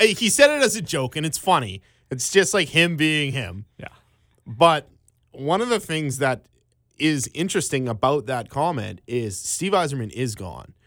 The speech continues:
Speaker 2: Mm-hmm.
Speaker 1: This goes down. They get bounced from the first round. You don't think that new G M is chomping at the bit to kind of, like, make some moves and put his own stamp on this team? I think we're gonna see some moves. I don't, like,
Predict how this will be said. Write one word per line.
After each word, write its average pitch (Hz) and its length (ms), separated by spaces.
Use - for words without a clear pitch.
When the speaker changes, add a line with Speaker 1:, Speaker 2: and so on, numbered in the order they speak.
Speaker 2:
Mm-hmm. - 140
Speaker 1:
This 180 300
goes 156 300
down. 104 600
They 135 160
get 139 180
bounced 180 300
from 202 80
the 160 100
first 151 360
round. 131 240
You 165 80
don't 233 160
think 208 160
that 160 140
new 139 180
G 127 240
M 120 120
is 113 120
chomping 127 600
at 123 120
the 117 100
bit 101 460
to - 100
kind 127 280
of, 110 160
like, 113 200
make 120 280
some 131 200
moves 110 300
and 117 100
put 131 140
his 117 140
own 113 160
stamp 104 400
on 117 100
this 104 160
team? 113 400
I 160 100
think 302 140
we're 294 100
gonna 285 180
see 262 200
some 240 160
moves. 226 300
I 143 120
don't, 190 220
like, 151 320